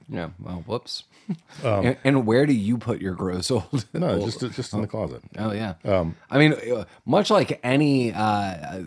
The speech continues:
Speaker 1: film of <laughs> that, uh, revolves around a school, isn't there, like, an incinerator? Like, he's gotta throw bodies in the incinerator. It's like every movie, I just throw in the incinerator.
Speaker 2: Right. That seems like standard practice,
Speaker 1: Oh,
Speaker 2: but
Speaker 1: yeah.
Speaker 2: I
Speaker 1: Have
Speaker 2: don't
Speaker 1: you seen
Speaker 2: know.
Speaker 1: Grosse Pointe Blank? You just
Speaker 2: Yeah.
Speaker 1: dispose of it in an incinerator.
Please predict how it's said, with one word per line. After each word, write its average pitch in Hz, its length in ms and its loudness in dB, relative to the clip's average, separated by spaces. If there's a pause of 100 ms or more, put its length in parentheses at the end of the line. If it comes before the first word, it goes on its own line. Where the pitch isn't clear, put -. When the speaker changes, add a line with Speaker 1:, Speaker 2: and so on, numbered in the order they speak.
(280)
Speaker 1:
film 131 720 0
of 110 260 0
<laughs> 110 140 0 (220)
that, 110 200 2
uh, 107 460 -2
revolves 113 520 4
around 117 200 0
a 92 60 -6
school, 110 480 0
isn't 101 180 -2
there, 110 140 -2
like, 110 160 -4
an 101 240 -4
incinerator? 113 1040 -2 (400)
Like, 101 100 -6
he's 104 120 -4
gotta 131 100 2
throw 131 160 -2
bodies 120 340 -2
in 123 120 -2
the 120 60 -2
incinerator. 107 680 -4 (220)
It's - 80 -12
like 127 120 4
every 123 220 4
movie, 110 400 0
I 92 60 -8
just 95 160 -10
throw 85 120 -8
in 98 120 -4
the 107 60 -4
incinerator. 110 520 -2
Speaker 2:
Right. - 220 0
That 120 180 -2
seems 123 180 2
like 101 140 2
standard 82 380 -6
practice, - 500 -12
Speaker 1:
Oh, 95 60 -10
Speaker 2:
but - 0 -
Speaker 1:
yeah. 104 60 -8
Speaker 2:
I - 80 -8
Speaker 1:
Have - 160 -20
Speaker 2:
don't 104 100 -8
Speaker 1:
you 110 80 -4
seen 120 140 -2
Speaker 2:
know. 107 80 -4
Speaker 1:
Grosse 110 220 0
Pointe 120 220 -2
Blank? 117 320 -4
You 85 140 -10
just 80 180 -10
Speaker 2:
Yeah. 117 80 0
Speaker 1:
dispose 98 440 -6
of 98 140 -6
it 107 200 -6
in 110 280 -6
an 110 200 -6
incinerator. 104 600 -8